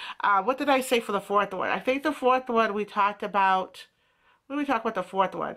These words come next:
Oh, yes, the U P S boxes. See how I forgot easily?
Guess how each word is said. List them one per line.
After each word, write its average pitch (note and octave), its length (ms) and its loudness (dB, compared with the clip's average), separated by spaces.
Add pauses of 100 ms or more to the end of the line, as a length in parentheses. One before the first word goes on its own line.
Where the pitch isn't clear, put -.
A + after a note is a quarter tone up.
(160)
Oh, A#3 80 0
yes, - 440 -4 (120)
the A3 120 -4
U A3+ 240 0
P B3 260 0
S G#3+ 220 -2
boxes. - 640 -2 (200)
See A3+ 140 -8
how G3+ 220 2
I G3+ 100 4
forgot F#3+ 420 -2
easily? G#3+ 440 -2